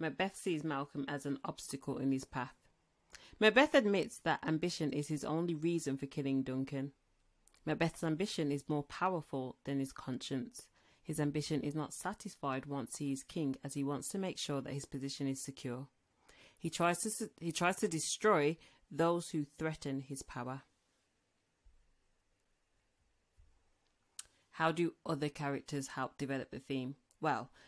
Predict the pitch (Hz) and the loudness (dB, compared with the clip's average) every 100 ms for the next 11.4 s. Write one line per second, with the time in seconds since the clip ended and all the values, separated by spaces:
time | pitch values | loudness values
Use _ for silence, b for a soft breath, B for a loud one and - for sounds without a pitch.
0 | B 160 151 165 220 240 - 147 - - | B 2 2 4 4 2 2 -2 -2 -6
1 | 139 139 139 135 180 - 131 151 - - | -2 0 0 -2 -4 -4 -6 -6 -12 -16
2 | b - - 147 143 - 160 170 160 147 | b -14 -6 -4 -4 -4 -2 -2 -2 -6
3 | 143 143 151 143 139 139 135 135 135 135 | -6 -6 -4 -4 -2 -2 -2 -2 -4 -6
4 | 139 _ _ b b b b - - 185 | -8 _ _ b b b b -4 -2 0
5 | 185 170 - - 156 - 165 170 190 - | 0 0 -4 -4 -4 -4 -2 0 0 -4
6 | 143 - 151 147 139 135 214 180 143 - | -6 -4 -2 -2 -4 -6 -2 0 0 -4
7 | _ - 165 170 160 - 170 - 156 143 | _ -2 0 0 -2 0 -2 -4 -4 -4
8 | - 139 - - 180 175 - 151 139 135 | -4 -6 -6 -2 -4 -4 -10 -8 -4 -2
9 | 156 - B B B 156 143 143 143 - | -4 -6 B B B -2 0 0 -2 -6
10 | _ _ _ _ - 151 - - - 165 | _ _ _ _ -2 -2 -4 -12 -6 -4
11 | 180 139 143 135 | -4 -4 -2 -4